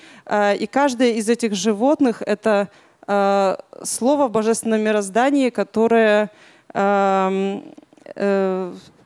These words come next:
становится как, как символ, э, выражает, э, некие, м,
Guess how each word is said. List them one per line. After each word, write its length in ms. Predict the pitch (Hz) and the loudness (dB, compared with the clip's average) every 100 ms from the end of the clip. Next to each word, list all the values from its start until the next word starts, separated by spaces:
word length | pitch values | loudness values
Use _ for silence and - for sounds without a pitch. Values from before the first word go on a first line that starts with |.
| - | -18
становится 920 | - 208 220 247 233 - 220 214 196 - | -6 -2 0 0 0 -2 0 0 0 -2
как, 300 | 196 - - _ | -6 -6 -20 _
как 200 | 196 - | -10 -8
символ, 560 | - 285 269 226 208 | -2 0 2 2 2
э, 100 | - | 0
выражает, 800 | 180 196 202 175 233 233 214 - - - _ _ | 0 0 0 0 2 2 0 -4 -18 -20 _ _
э, 280 | 196 196 190 | 0 2 2
некие, 760 | 214 226 - 208 196 196 196 - _ _ _ 320 _ | 0 -2 0 2 2 2 -2 -12 _ _ _ -20 _
м, 420 | 196 190 185 - | -12 -10 -10 -12